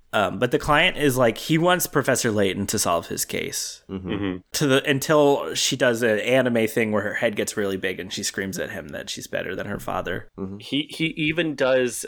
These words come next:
Speaker 3: uh, as though she does not understand the question, makes a little
Speaker 1: <laughs>
Speaker 3: outline of his hat. He
Speaker 1: Oh,
Speaker 3: says,
Speaker 1: yeah.
Speaker 3: "Surely this iconic hat will indicate who I'm looking for,"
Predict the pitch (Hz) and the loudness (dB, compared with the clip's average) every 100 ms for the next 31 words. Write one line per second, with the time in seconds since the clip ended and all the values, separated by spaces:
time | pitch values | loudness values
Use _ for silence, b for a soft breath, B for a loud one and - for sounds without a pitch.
0 | 135 117 113 110 101 117 117 120 120 120 | -2 -2 0 -2 0 2 2 2 -2 -4
1 | - 123 117 104 107 104 117 104 104 - | -2 0 -2 -2 -2 -2 -2 -2 -4 -4
2 | 110 104 98 - 104 98 - 104 95 101 | -2 -2 -4 -4 -2 -2 -2 -4 -2 -2
3 | 104 - 110 104 107 104 104 104 101 95 | -2 0 2 2 2 0 2 0 2 0
4 | 95 - 101 92 87 _ _ _ _ _ | -2 -2 -2 0 -2 _ _ _ _ _
5 | _ _ - 151 - 143 131 123 120 127 | _ _ -2 -2 2 2 4 4 4 4
6 | 120 117 - 117 107 - 123 117 110 - | 4 0 2 -2 -2 -2 0 0 0 0
7 | 117 107 - 113 107 110 110 107 - 107 | 0 0 -2 -2 0 0 -2 -4 -4 -2
8 | 92 95 _ B B B B B B B | 0 -2 _ B B B B B B B
9 | B B - 127 - 147 120 120 110 107 | B B -4 -2 0 0 2 2 2 0
10 | 110 110 101 - 98 95 | 0 0 -2 -2 2 2